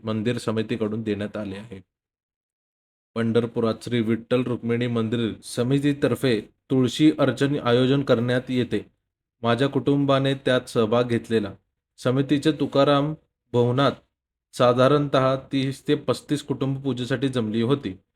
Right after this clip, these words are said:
समितीतर्फे एक गुरुजी स्टेजवर बसून सर्वांना सूचनांच्या माध्यमातून पूजा घडवत होते. सुरुवातीला त्यांनी मराठीत सूचना दिल्या. तेवढ्यात या तीस ते पस्तीस कुटुंबापैकी एक कुटुंब म्हणाले की त्यांना मराठी कळत नाही,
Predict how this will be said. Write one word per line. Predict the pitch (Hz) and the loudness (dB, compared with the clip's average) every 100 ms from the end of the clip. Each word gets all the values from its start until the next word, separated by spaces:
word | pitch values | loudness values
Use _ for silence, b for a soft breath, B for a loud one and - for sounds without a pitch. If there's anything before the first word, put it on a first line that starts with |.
| _ _ - | _ _ -6
समितीतर्फे | 131 143 160 160 - 160 - | -2 2 4 2 4 2 2
एक | 143 | -2
गुरुजी | 131 131 127 139 | 0 -2 2 0
स्टेजवर | 139 - 131 117 131 | 0 -2 -2 0 -2
बसून | 120 113 131 | 0 -2 -4
सर्वांना | 120 127 117 123 127 127 | -4 0 2 2 0 -2
सूचनांच्या | 120 - 120 120 131 | -4 -6 -4 -2 -2
माध्यमातून | 120 110 120 117 127 127 | -2 0 0 0 -4 -8
पूजा | 123 110 123 | -8 -4 -4
घडवत | 113 101 104 117 | -2 -2 0 -2
होते. | 131 95 - _ _ _ _ | -2 -6 -10 _ _ _ _
सुरुवातीला | 127 123 135 147 139 | -2 0 2 2 2
त्यांनी | 139 131 | 0 -2
मराठीत | 131 127 127 139 | 0 0 0 -2
सूचना | - - 120 | -6 -6 -4
दिल्या. | 120 131 101 92 | -2 -2 -2 -4
तेवढ्यात | 123 120 127 131 | -2 0 0 0
या | 135 131 | 0 -2
तीस | 131 135 - | -2 -8 -4
ते | 143 | -4
पस्तीस | 131 - 135 - | -4 -6 -8 -6
कुटुंबापैकी | 139 135 135 135 139 127 131 139 | -6 -4 -2 0 0 -2 -4 -4
एक | 123 | -6
कुटुंब | 117 123 127 | -4 -6 -4
म्हणाले | 123 123 123 131 | -4 -2 -2 -2
की | 135 139 | -4 -4
त्यांना | 123 117 127 | -4 -4 -4
मराठी | 113 113 131 | -2 -2 -2
कळत | - 107 110 | -2 -4 -2
नाही, | 139 120 | -2 -4